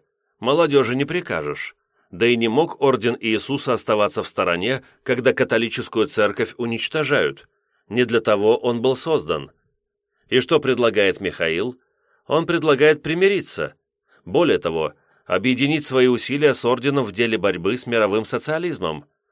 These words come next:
Напоминает, что наш орден и был восстановлен папой из-за того, что угроза социализма стала весьма актуальной. И именно Святая Церковь первая почувствовала всю опасность этого движения.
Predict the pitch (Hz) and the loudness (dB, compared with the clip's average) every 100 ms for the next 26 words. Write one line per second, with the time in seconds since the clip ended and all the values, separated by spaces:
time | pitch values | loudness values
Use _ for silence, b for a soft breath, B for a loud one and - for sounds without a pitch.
0 | _ _ 98 110 117 123 127 117 - 120 | _ _ -6 0 2 2 2 2 0 0
1 | 113 104 - 117 113 113 127 - 127 113 | 0 0 0 2 4 2 -2 -2 -4 2
2 | 139 98 92 - 107 107 98 98 85 98 | 2 2 0 0 0 0 0 -4 -2 -2
3 | 95 98 101 104 92 98 90 82 95 139 | 0 0 -2 -6 -4 -4 -2 0 0 0
4 | B B - - 170 143 156 131 123 131 | B B -8 -2 0 4 4 4 0 -2
5 | - 104 95 143 139 160 147 B - 160 | 0 0 0 -2 -2 -4 -4 B -2 4
6 | 147 135 131 127 123 107 135 120 78 76 | 4 4 0 0 0 0 2 2 2 -6
7 | 73 - _ _ _ _ _ _ - 127 | -10 -12 _ _ _ _ _ _ 2 2
8 | 147 160 156 160 165 175 170 - 123 113 | 2 2 0 0 0 2 2 2 2 2
9 | 135 - 117 110 107 117 110 104 - 131 | -4 -2 2 2 4 2 2 -2 0 -4
10 | - 139 139 131 - 117 87 95 92 - | -2 -2 2 0 2 0 0 0 0 0
11 | 131 - 98 87 90 92 95 92 85 76 | -6 -6 -4 -4 -2 -4 -4 -4 -4 -4
12 | 71 | -8